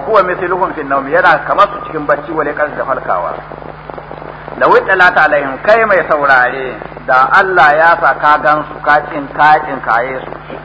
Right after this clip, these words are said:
Lawallata min firaran, da ka ba da bai kana mai gudu da gare su. Wala mulita, da an, an cika ka ru'uban da tsoro min da gare su. Wato kuma wani abu don Allah ya tsare su. Duk wanda ya taho ya tere da ka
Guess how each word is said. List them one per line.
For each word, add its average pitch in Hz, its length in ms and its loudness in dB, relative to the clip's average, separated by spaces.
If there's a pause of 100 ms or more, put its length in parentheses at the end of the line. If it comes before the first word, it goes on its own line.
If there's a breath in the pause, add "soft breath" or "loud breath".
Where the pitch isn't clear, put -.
(120)
Lawallata 156 480 0
min 151 200 -8
firaran, 131 400 2
da 123 200 0
ka 165 240 6
ba 175 220 6
da - 80 0
bai 151 280 0
kana 151 240 2
mai 131 140 -2 (100)
gudu 185 260 -4
da 151 100 -4
gare 123 340 -6
su. - 80 -12 (640)
Wala 190 160 4
mulita, 165 380 -6
da 143 200 2
an, 190 180 4 (120)
an 185 160 0
cika 156 320 0
ka 180 240 6
ru'uban 175 340 0
da 147 140 -4
tsoro 147 260 0
min 165 220 -6
da 139 80 -8
gare 123 320 -8
su. - 60 -12 (440)
Wato 143 400 0
kuma 185 160 -2
wani 196 160 4
abu 160 200 2
don 170 160 4
Allah 165 260 0
ya 139 80 0
tsare 123 300 -6
su. - 80 -16 (440)
Duk 208 180 -4
wanda 202 240 0
ya 170 80 -2
taho 170 220 -6
ya 180 120 -4
tere 147 460 -6
da - 120 -8
ka 196 160 0